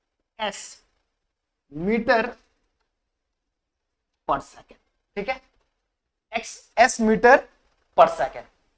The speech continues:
तो मेरे दोस्त, अगर speed of signal पता है और डिस्टेंस पता है तो टीपी कैसे कैलकुलेट करेंगे? तो टीपी is nothing but D divided by S।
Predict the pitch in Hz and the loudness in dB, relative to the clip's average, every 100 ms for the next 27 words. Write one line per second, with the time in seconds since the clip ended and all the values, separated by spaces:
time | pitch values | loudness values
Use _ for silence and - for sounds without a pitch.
0 | _ _ _ - 190 233 226 247 262 262 | _ _ _ -6 2 4 4 4 2 -2
1 | - 196 254 247 - 262 269 269 269 214 | -4 -2 0 -4 -6 -6 -2 -2 -2 -4
2 | 220 269 254 240 240 233 220 233 254 220 | -2 -2 0 0 2 2 2 0 0 -2
3 | 190 214 - 262 262 226 - 214 202 160 | 0 -2 0 0 0 -2 2 4 4 0
4 | - _ _ _ _ 202 196 - 233 226 | -8 _ _ _ _ -8 -6 -4 -4 -2
5 | 277 247 240 233 247 226 220 226 208 196 | -4 0 0 0 0 0 0 -4 -4 -4
6 | 165 135 123 - - 196 196 247 247 190 | -6 -8 -12 -14 -10 -8 -6 -6 -4 -4
7 | 196 196 247 233 208 220 175 156 233 202 | -4 -4 -6 -2 -2 -2 -6 -8 -6 -4
8 | 208 185 190 220 185 185 202 311 - _ | -2 -2 0 -2 -2 0 -2 -4 -12 _
9 | _ _ _ _ _ _ _ _ - | _ _ _ _ _ _ _ _ -16